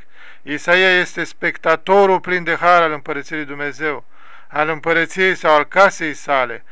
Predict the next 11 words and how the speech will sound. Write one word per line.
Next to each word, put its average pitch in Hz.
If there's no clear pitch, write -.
întru 139
care 151
Domnul 160
stă 160
pe 151
tronul 185
slavei 156
sale, 170
înconjurat 147
de 139
heruvim. 160